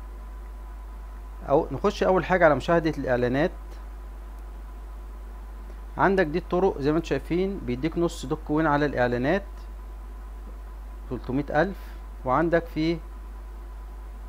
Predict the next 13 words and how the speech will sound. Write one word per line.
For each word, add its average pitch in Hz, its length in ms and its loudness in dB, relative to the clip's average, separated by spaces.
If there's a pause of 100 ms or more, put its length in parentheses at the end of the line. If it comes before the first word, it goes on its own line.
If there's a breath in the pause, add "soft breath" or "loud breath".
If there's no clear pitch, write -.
(1500)
هنا 143 180 2
بقية 135 260 2
الإعلانات. 127 540 2 (3250)
كل 208 100 6
اللي 202 100 10
عليك 185 240 10
إن 180 60 2
أنت 196 160 6
بتدوس 170 320 2
هنا 185 120 6
على 170 40 10
الإعلان 151 280 8
كده، 202 320 2